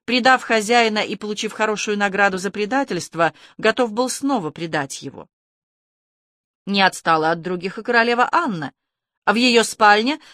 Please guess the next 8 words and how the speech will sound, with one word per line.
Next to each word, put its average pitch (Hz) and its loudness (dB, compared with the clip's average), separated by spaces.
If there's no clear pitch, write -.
находились 202 -2
госпожа 220 2
де 196 -4
Шеврес, 160 -4
госпожа 208 0
де 190 -2
Фаржи 180 -2
и 233 -2